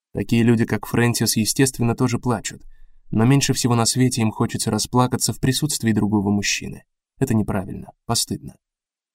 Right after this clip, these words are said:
«Я очень гордился Скайлор. Хотя, по правде говоря, я, я совсем её не знал.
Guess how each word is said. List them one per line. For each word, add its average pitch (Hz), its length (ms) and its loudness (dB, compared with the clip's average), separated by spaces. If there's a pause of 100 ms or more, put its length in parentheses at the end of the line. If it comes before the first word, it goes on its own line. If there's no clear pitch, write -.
(600)
«Я 110 220 0
очень 104 460 -2
гордился 104 520 -4
Скайлор. - 460 -6 (580)
Хотя, - 240 0
по 110 120 2
правде 113 260 0
говоря, 101 320 2
я, 107 300 -2 (760)
я 107 140 0
совсем 107 380 0
её 98 160 -2
не 107 100 2
знал. 104 360 -4